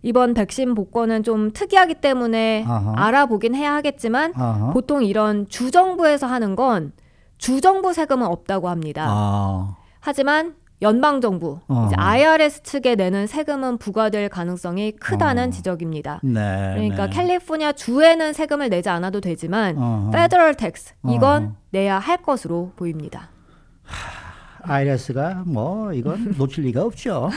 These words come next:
Speaker 1: 그렇습니다.
Speaker 2: 네. <laughs> 자, 다음 소식입니다. 어제 산타클로리타 한 고등학교에서는 졸업식이 열렸는데 일반 고등학교 졸업식과는 좀 다른 점이 있다고, 있었다고 합니다. 어떤 내용입니까?
Speaker 1: 네, 이 소거스 고등학교 졸업식이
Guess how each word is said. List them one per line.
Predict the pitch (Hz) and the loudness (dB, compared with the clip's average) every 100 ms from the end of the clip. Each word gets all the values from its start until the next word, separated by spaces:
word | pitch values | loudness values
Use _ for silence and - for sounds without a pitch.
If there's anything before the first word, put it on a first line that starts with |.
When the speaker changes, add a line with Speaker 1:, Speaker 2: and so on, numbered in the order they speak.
| 196 | -6
Speaker 1:
그렇습니다. | 240 302 180 175 214 196 175 180 190 | -4 -4 -2 -2 0 0 -2 -2 -4
Speaker 2:
네. | - | -10
<laughs> | 339 339 - - 208 - - 202 339 339 - - - - - - | -10 -4 -4 -4 -8 -8 -8 -10 -8 -10 -10 -12 -16 -18 -12 -4
자, | 208 | 4
다음 | 202 247 | 6 6
소식입니다. | 247 277 233 247 254 233 170 117 - - - - - - | 6 0 0 -2 2 4 4 2 -6 -20 -20 -20 -10 0
어제 | 185 269 | 2 4
산타클로리타 | 285 254 240 254 254 240 240 233 | 4 4 4 2 4 2 4 2
한 | 240 | 4
고등학교에서는 | 185 196 196 214 170 233 | 4 6 6 4 2 2
졸업식이 | 226 180 151 185 180 | 2 0 2 2 4
열렸는데 | 165 147 165 180 143 117 175 214 - - | 6 4 4 4 4 4 2 -2 -8 -2
일반 | 160 156 175 175 | 2 4 4 4
고등학교 | 156 160 156 | 4 2 2
졸업식과는 | 151 147 - 160 151 147 | 2 0 0 -2 0 0
좀 | 139 | -2
다른 | - 104 127 | -2 0 2
점이 | 143 151 | 2 0
있다고, | 135 120 113 | 0 0 0
있었다고 | 117 - 151 143 120 107 | 0 0 0 0 0 0
합니다. | 98 98 90 92 90 80 - | -2 -2 -4 -4 -6 -10 -10
어떤 | 143 123 120 | -2 2 4
내용입니까? | 113 104 101 101 107 117 185 - - | 4 4 2 0 -2 -2 -2 -8 -6
Speaker 1:
네, | 202 208 196 190 | -4 -2 -2 -4
이 | |
소거스 | - 359 370 370 359 - 311 | 0 2 4 4 4 0 -2
고등학교 | 294 202 220 220 214 - 214 | 0 0 0 0 -2 -2 -4
졸업식이 | 202 196 202 - 202 196 | -2 -2 -4 -4 -6 -2